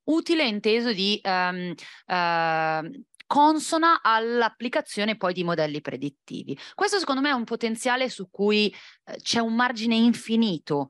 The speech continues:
di lavoro. Il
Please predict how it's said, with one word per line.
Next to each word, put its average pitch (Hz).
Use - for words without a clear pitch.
di 165
lavoro. 127
Il 403